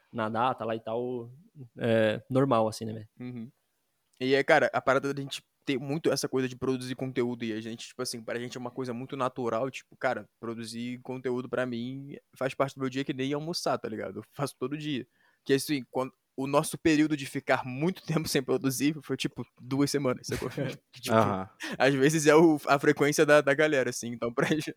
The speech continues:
Speaker 2: né, tipo, a gente, "Pô, Lucas, tá mó tempão, mano." Pô, tem, sei lá, dezessete dias que a gente não posta um, um episódio.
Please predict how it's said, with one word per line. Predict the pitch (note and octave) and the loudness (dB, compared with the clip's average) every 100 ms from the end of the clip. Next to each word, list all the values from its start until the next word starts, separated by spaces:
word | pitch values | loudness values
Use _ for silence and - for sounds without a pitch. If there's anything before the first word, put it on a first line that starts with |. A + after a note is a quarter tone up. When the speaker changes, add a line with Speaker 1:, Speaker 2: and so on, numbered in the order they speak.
| - B3+ G#3 - | -12 -14 -16 -4
Speaker 2:
né, | D3 | -4
tipo, | - | -4
a | |
gente, | C#3+ C#3 | -10 -4
"Pô, | D#3 | -4
Lucas, | D3 B2+ | -4 -4
tá | B2 | -4
mó | B2 | -4
tempão, | D3 D3+ C3 C#3 | -4 -6 -4 -4
mano." | A2 G#2+ _ _ _ | -6 -8 _ _ _
Pô, | A#2+ C3 | -4 -4
tem, | A#2+ A#2 A2 - _ | -4 -10 -10 -18 _
sei | - A#2+ | -12 -6
lá, | A#2 A#2 | -6 -8
dezessete | - A#2 A2+ A2+ - | -10 -8 -6 -8 -10
dias | A#2+ A#2 | -10 -12
que | - | -10
a | |
gente | A2+ B2+ | -12 -14
não | |
posta | A#2+ A2 A#2 A#2+ A#2 A2+ A#2 - | -10 -10 -10 -12 -12 -10 -14 -12
um, | A2+ | -12
um | |
episódio. | - - A2+ A2 | -12 -8 -8 -8